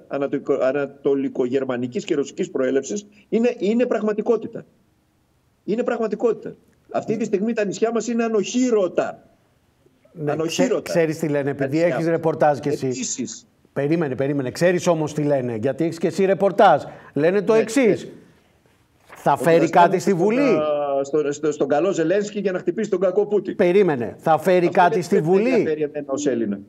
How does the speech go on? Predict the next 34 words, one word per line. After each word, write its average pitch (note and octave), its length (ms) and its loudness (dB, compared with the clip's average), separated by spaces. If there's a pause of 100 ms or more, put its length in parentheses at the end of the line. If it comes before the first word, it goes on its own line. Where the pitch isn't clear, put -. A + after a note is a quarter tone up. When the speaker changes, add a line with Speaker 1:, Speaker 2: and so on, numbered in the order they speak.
(560)
Speaker 2:
Μ-, - 240 -10
μι-, F3 220 -2
μισό, G#3 340 6
ένα-ένα, A#3 540 4 (100)
ένα-ένα. F3 480 -2 (320)
Speaker 1:
Ναι. B2 200 -4
Speaker 2:
Θα E3 180 2
φέρει, F#3 300 4
λέει, F#3+ 180 2
κάτι G#3 280 2
ο A3 60 2
Μητσοτάκης A3 520 0
στη B3 100 -2
Βουλή, B3+ 420 0
το F#3+ 120 0
οποίο A3+ 300 0
να A3 160 0
δείχνει A#3 600 -2 (340)
ότι A3+ 580 2 (280)
κάνουμε A#3 380 4
πίσω A#3+ 320 -2
στα B3 140 2
εθνικά A#3+ 420 0
μας B3+ 160 -2
θέματα. G#3+ 680 0 (220)
Εκεί A3 600 0 (100)
τον D4+ 140 2
περιμένουμε D#4+ 500 2
στη C4+ 120 -2
γωνία. D#4 600 2 (1800)
Speaker 1:
Μα C#3 140 -2
πώς A#3 140 2
Speaker 2:
Αυτό A#3+ 120 2
Speaker 1:
τον F4 80 6